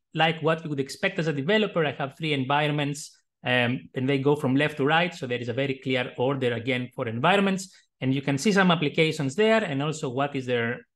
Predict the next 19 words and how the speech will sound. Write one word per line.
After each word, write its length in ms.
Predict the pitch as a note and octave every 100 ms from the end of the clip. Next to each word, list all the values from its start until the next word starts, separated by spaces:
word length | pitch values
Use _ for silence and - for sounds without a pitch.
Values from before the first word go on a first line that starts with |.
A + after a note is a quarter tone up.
| -
uh, 260 | A2+ A2 A2+
version. 640 | G3+ G3+ - F3+ F3 E3+ - _ _ _
And 400 | C3+ C3 B2+ B2
also 320 | C#3+ D3 D3+ C#3+
you 180 | C3+ B2+
have 180 | D3
some 120 | D3 C#3
applications 500 | B2+ A#2+ D#3+ D#3 C#3
that 120 | C3+
are 40 |
not 200 | B2+ C3+
assigned 460 | C3+ - B2 B2 A2+
yet 200 | A#2+ A#2+ - _ -
to, 480 | A#2 A2+ A2+ A#2 -
to 80 | C#3+
a 40 |
specific, 640 | B2+ A#2+ - C3+ B2+ A#2+ - -
um, 540 | A#2+ A#2 A#2 A#2+ -
product. 380 | - C#3 A2 F#2+